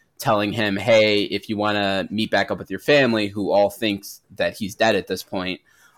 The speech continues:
um, "if you wanna find your family again, meet me at my cave and I'll get you back to your family."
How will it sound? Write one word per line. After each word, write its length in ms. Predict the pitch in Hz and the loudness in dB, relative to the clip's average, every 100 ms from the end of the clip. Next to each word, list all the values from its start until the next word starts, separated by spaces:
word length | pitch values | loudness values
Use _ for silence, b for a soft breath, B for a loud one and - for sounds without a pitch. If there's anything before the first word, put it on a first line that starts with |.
| - | 0
um, 420 | 107 101 92 - - | 0 2 -2 -6 -8
"if 160 | - | -4
you 80 | 113 | -2
wanna 240 | 107 101 98 | 0 -2 -2
find 200 | 107 101 | -2 -2
your 80 | 95 | -4
family 420 | - 131 117 110 | 0 0 2 0
again, 460 | 101 101 101 98 98 | 0 -2 -2 -4 -6
meet 280 | 98 110 113 | -4 -2 0
me 160 | 107 107 | 0 0
at 120 | 92 | 0
my 180 | 95 92 | -2 -6
cave 400 | - 120 110 101 | -2 0 2 0
and 80 | 98 | -2
I'll 100 | 95 | -4
get 200 | 92 98 | -6 -4
you 60 | |
back 220 | 95 92 | -2 -2
to 120 | - 92 | -4 -10
your 100 | 90 | -6
family." 560 | 110 107 98 92 90 | -4 -2 -2 -4 -6